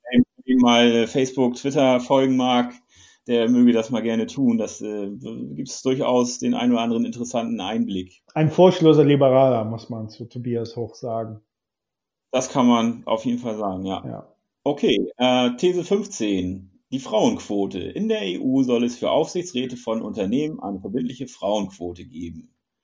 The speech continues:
Speaker 1: Na, dafür? <laughs>
Speaker 2: Das ist Dirigismus und das lehne ich ab.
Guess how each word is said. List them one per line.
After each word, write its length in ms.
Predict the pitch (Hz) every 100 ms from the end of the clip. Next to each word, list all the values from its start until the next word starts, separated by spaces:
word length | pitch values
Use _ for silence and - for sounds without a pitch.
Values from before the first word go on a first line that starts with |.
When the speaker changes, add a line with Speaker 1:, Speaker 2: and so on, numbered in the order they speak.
| _ _ -
Speaker 1:
Na, 340 | 98 127 143 _ _
dafür? 480 | - - - 117 170 -
<laughs> 360 | - - - - _
Speaker 2:
Das 180 | 156 151
ist 140 | 160 -
Dirigismus 760 | 160 151 135 180 190 196 180
und 100 | 156
das 160 | 147 160
lehne 260 | 160 165
ich 180 | 151 -
ab. 360 | 143 - -